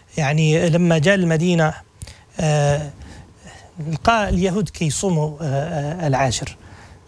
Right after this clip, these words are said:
فقال لهم: "علاش كتصوموا؟" قالوا: "بأن هذا النهار الله سبحانه وتعالى نجى سيدنا موسى من فرعون." فقال لهم: "نحن أولى منكم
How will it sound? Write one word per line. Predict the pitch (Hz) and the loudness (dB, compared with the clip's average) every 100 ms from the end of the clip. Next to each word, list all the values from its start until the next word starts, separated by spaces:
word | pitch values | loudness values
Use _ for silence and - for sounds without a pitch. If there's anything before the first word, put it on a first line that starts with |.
| - | -2
فقال | - 180 226 233 | 0 2 0 2
لهم: | 214 226 | 2 2
"علاش | 202 214 - | 0 -2 -2
كتصوموا؟" | 185 - 262 302 | -4 -4 -8 -8
قالوا: | 311 294 294 | -6 -4 -2
"بأن | 285 277 262 | -2 -2 2
هذا | 262 269 262 - 233 208 | 2 2 0 0 0 2
النهار | 208 208 254 226 | 2 2 4 2
الله | 196 233 | 0 -2
سبحانه | - - 175 | -2 -2 -2
وتعالى | 156 156 202 165 | 0 0 2 2
نجى | 156 147 180 | 0 0 0
سيدنا | 185 175 147 151 | 0 0 0 2
موسى | 165 196 | 0 0
من | 190 | -2
فرعون." | 156 117 110 - - - - - - | 0 0 -2 -6 -18 -20 -20 -20 -6
فقال | 104 - 294 | -4 0 2
لهم: | 269 262 | 2 2
"نحن | 214 233 | 2 0
أولى | 226 277 220 202 | 0 2 4 4
منكم | 190 214 - 214 | 4 0 0 -4